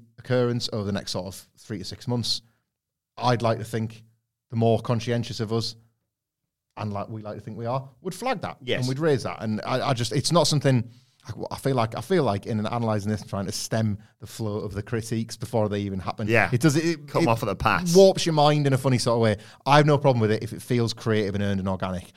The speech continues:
Speaker 1: not forced and fake and them trying to get away with it. Is,
Speaker 2: Yeah, and I
Speaker 1: is,
Speaker 2: think
Speaker 1: is my very long-winded answer to a short
Speaker 2: I th-, yeah, I think they overdid it with Britt Baker, for example, but I think there is an argument to be made tonight.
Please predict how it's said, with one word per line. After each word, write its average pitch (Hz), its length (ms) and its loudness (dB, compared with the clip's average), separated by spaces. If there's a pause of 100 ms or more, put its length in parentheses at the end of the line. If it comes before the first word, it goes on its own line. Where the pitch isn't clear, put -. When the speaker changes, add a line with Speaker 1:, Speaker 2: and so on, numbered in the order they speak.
(160)
Speaker 1:
not 98 360 0 (180)
forced 101 400 -4
and 95 160 -8
fake 95 440 -2
and 95 160 -4
them 98 120 -2
trying 87 160 -10
to 90 60 -10
get 87 160 -12
away 90 140 -10
with 85 80 -14
it. - 80 -16 (220)
Is, 107 100 -4
Speaker 2:
Yeah, 185 180 2
and - 80 -2
I 170 60 2
Speaker 1:
is, 123 60 4 (160)
Speaker 2:
think - 80 -2
Speaker 1:
is 127 160 2
my 127 180 8
very 123 300 4
long-winded 110 380 0
answer 101 240 -4
to 98 40 -8
a 98 40 -6
short 92 240 -4
Speaker 2:
I 143 60 2
th-, 139 160 -6
yeah, 135 120 6
I 117 40 4
think 147 140 0
they 143 140 8
overdid 139 440 6
it 123 80 6
with 107 140 -2
Britt - 180 0
Baker, 107 300 2
for - 80 -6
example, 87 340 -4
but 87 160 -2
I 90 80 0
think 90 220 -6
there 92 100 0
is 90 140 -2
an 92 120 -2
argument 95 360 -2
to - 60 -8
be 95 60 -4
made 90 220 -2
tonight. 82 580 -6